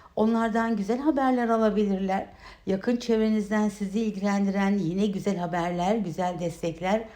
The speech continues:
alabilirsiniz. Girdiğiniz toplumlarda dikkat çekeceksiniz sevgili akrep burçları. Beğeniliyorsunuz.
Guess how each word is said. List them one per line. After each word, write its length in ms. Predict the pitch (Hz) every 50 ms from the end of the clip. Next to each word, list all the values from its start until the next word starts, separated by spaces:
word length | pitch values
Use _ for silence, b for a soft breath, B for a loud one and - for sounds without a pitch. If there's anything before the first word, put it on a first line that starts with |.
| B B B B B
alabilirsiniz. 840 | - 170 180 185 180 190 170 190 202 196 - - 196 180 170 160 147 - - - - - b b b b b b b b -
Girdiğiniz 640 | 165 190 202 202 190 196 208 214 233 302 302 - -
toplumlarda 760 | 294 269 - - 247 233 226 233 233 233 233 220 277 262
dikkat 380 | 214 220 214 - - 233 240 240
çekeceksiniz 720 | - 262 254 - 220 247 247 - - - 220 208 196 190
sevgili 400 | - - 202 196 202 190 196 208
akrep 420 | 208 214 214 - 233 233 226 226 -
burçları. 500 | 220 202 - - 220 208 196 190 160 B B B B B B B - -
Beğeniliyorsunuz. 920 | 185 180 175 170 170 170 165 160 180 190 208 208 208 - 220 202 180 160